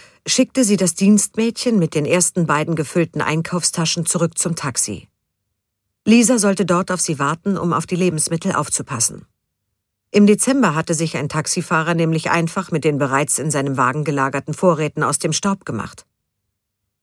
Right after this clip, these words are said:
An einem Stand erwarb Rebecca Kartoffeln, Zwiebeln, Karotten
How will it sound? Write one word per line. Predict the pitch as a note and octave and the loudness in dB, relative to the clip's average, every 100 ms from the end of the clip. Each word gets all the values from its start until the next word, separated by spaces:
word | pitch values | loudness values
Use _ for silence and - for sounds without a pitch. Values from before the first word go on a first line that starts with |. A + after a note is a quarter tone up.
| _ | _
An | A#3 | 2
einem | A#3 B3 B3 | 4 4 2
Stand | - A3+ C4 | 2 0 0
erwarb | G#3 G3+ G3+ | 0 -2 -2
Rebecca | F3 F3+ F#3 | -2 -2 -2
Kartoffeln, | E3 E3 - F#3 G#3+ F#3+ F3 E3 | -4 -4 0 0 2 2 0 0
Zwiebeln, | - F#3+ F#3 F3+ E3 | 0 2 4 2 2
Karotten | D#3+ D3 E3+ F3 E3 | -2 0 0 2 -2